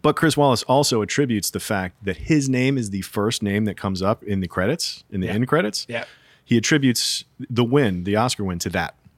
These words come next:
Speaker 2: Really?
Speaker 1: Yeah. He's like, "I don't, I don't know that I would have been nominated if I had, if my name wasn't right up there at first."
Speaker 2: You think? 'Cause isn't, like,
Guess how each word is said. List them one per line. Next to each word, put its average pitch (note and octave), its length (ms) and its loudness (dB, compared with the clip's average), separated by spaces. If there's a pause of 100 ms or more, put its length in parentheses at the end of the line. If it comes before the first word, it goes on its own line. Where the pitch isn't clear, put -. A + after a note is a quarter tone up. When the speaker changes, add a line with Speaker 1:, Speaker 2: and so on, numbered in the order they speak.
(140)
Speaker 2:
Really? E3 400 0
Speaker 1:
Yeah. F3 260 2
He's B2+ 160 2
like, A#2+ 160 4
"I A#2 100 4
don't, A#2+ 180 2
I A2+ 60 2
don't A#2 120 2
know A#2 140 2
that A2+ 100 4
I G#2+ 40 2
would A2 120 2
have G#2 60 -2
been G#2+ 100 0
nominated F#2+ 440 -2
if F2+ 140 -8
I F#2+ 80 0
had, F#2 280 -2
if - 320 -8
my F#2+ 120 0
name F#2+ 220 0
wasn't F2+ 260 -4 (380)
right G2 260 0
up F#2 120 -2
there F2 160 0
at E2+ 80 -8
first." - 320 -10 (120)
Speaker 2:
You B2 80 -10
think? A#3 360 -6
'Cause F#3+ 200 0
isn't, C4 360 -2
like, D#4 120 -4